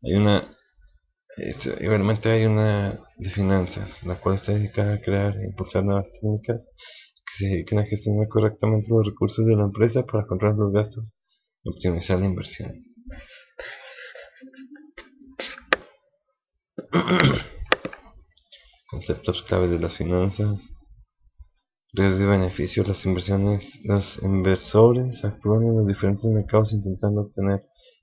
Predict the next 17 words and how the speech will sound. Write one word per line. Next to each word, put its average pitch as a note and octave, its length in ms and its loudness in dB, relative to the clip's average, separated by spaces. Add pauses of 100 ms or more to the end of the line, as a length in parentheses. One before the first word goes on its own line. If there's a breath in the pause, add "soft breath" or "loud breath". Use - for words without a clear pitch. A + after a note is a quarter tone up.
(120)
el F#2+ 80 0
mayor F#2+ 300 4
rendimiento G#2 440 2
para G#2 160 4
su - 140 -4
dinero, G2 360 2
a G2 40 -2
la G2 100 0
vez G2 220 0
que - 100 -8
pretenden G2+ 480 0
minimizar F#2+ 460 2
el F#2 100 -2
riesgo F#2 300 2
de F#2 40 2
su F#2 140 -4
inversión. F2+ 400 -6